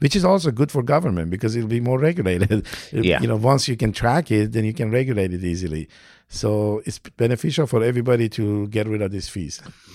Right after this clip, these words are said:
Speaker 2: So the three biggest markets are, is it China, the Philippines, and India? Is that where the
Speaker 1: India, China, and the Philippines, yeah,
Speaker 2: Okay.
Speaker 1: in that order.
Speaker 2: And so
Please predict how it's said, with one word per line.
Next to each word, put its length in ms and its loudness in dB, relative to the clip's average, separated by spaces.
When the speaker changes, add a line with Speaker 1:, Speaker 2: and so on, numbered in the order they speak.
Speaker 2:
So 300 4
the 200 -4
three 280 0
biggest 580 0
markets 520 -2
are, 80 4
is 180 0
it 100 -2
China, 580 2
the 80 0
Philippines, 840 0
and 80 0
India? 400 2
Is 220 -4
that 240 2
where 160 8
the 60 2
Speaker 1:
India, 340 6
China, 400 2
and 100 0
the 60 -2
Philippines, 480 -8
yeah, 80 -2
Speaker 2:
Okay. 320 -4
Speaker 1:
in 80 -4
that 180 -4
order. 400 -8
Speaker 2:
And 180 -2
so 260 2